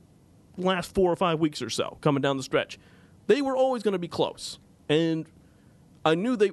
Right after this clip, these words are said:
I think that there was one spot where I had, like, five or six teams that included Montana, you know, a couple of these other teams that I thought they could have gotten. There's no reason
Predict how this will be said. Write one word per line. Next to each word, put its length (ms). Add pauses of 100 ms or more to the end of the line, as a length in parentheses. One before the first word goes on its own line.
(140)
I 120
think 320
that 140
there 80
was 120
one 180
spot 280
where 80
I 80
had, 160
like, 200
five 220
or 60
six 180
teams 240
that 80
included 240
Montana, 600 (480)
you 80
know, 120
a 60
couple 240
of 60
these 160
other 160
teams 360 (180)
that 100
I 80
thought 320
they 120
could 300
have 140
gotten. 380 (1500)
There's 240
no 600 (100)
reason 560